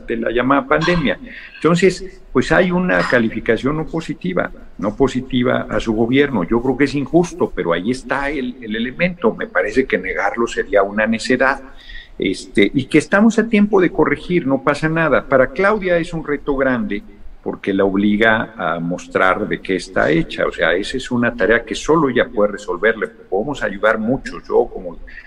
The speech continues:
legislador de la capital, soy representante de la nación, pero fue elegido por Iztapalapa, que sacó la casta. Conmigo cuenta en todo lo que decida, pero ella tiene que trazar el camino de estos siguientes tres años.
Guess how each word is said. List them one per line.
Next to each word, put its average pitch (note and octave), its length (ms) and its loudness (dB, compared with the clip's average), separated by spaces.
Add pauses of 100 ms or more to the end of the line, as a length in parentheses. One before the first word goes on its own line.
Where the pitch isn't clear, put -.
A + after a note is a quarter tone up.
legislador G2+ 680 2
de G2+ 140 4
la D#2+ 120 0
capital, - 920 -2
soy F2 340 -2
representante G2 720 -2
de F#2 60 0
la F2 80 2
nación, A#2+ 400 -2
pero F#2+ 140 -2
fue F#2 180 -2
elegido G2 360 -2
por G#2 200 -2
Iztapalapa, A#2+ 720 0
que - 100 -16
sacó - 320 -2
la A2+ 160 2
casta. D3 460 -2 (400)
Conmigo A#2 500 0
cuenta B2 320 0
en A2+ 80 -2
todo A2 300 0
lo F#2+ 200 -4
que D#2 640 -6 (180)
decida, B2 600 0 (340)
pero G2 240 2
ella A2+ 240 2
tiene A2+ 320 2
que A2+ 140 0
trazar G2+ 540 -2 (100)
el G2 160 -8
camino G2+ 600 0 (300)
de F#2+ 180 0
estos G#2 280 -2
siguientes F#2+ 520 -2
tres A#2 260 0
años. C#3 440 2